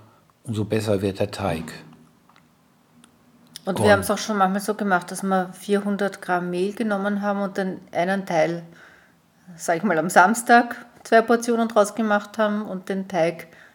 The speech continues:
Speaker 2: für den nächsten Tag gelassen haben und dann nochmal Pizza draus gemacht haben.
Speaker 1: Genau, und ich
Speaker 2: Ist besser, als wenn man die fertige Pizza, äh,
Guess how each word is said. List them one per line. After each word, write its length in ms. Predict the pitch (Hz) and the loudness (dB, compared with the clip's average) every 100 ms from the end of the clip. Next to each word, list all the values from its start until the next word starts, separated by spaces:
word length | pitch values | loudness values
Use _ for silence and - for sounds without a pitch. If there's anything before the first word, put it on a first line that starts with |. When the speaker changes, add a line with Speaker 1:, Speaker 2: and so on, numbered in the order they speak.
| _ | _
Speaker 2:
für 140 | - | -2
den 60 | 190 | 0
nächsten 380 | 180 - 214 190 | -2 -4 -8 -4
Tag 400 | 170 165 165 - _ _ _ - | -2 -2 -6 -12 _ _ _ -8
gelassen 480 | 180 165 160 190 180 | 0 0 0 -6 -6
haben 140 | 175 | -8
und 200 | 175 170 | -10 -6
dann 400 | 160 165 165 - - _ _ | -6 -6 -8 -12 -20 _ _
nochmal 240 | 160 165 | -2 -2
Pizza 240 | 160 160 160 | -2 -4 -2
draus 280 | 151 147 - | -2 -2 -6
gemacht 380 | 160 151 - | -10 -10 -12
haben. 200 | 165 165 - _ _ _ | -14 -14 -14 _ _ _
Speaker 1:
Genau, 260 | - 98 87 | -4 -4 -4
und 120 | 82 | -6
ich 80 | 101 | -6
Speaker 2:
Ist 260 | - - - | -8 -4 2
besser, 300 | 185 175 185 | 2 6 4
als 140 | 185 | 6
wenn 80 | 190 | 0
man 100 | 190 | -2
die 60 | |
fertige 420 | 185 165 170 180 175 | 2 2 2 -4 -4
Pizza, 580 | 180 - 175 170 165 - _ _ | -4 -2 0 0 -4 -18 _ _
äh, 40 | - | -20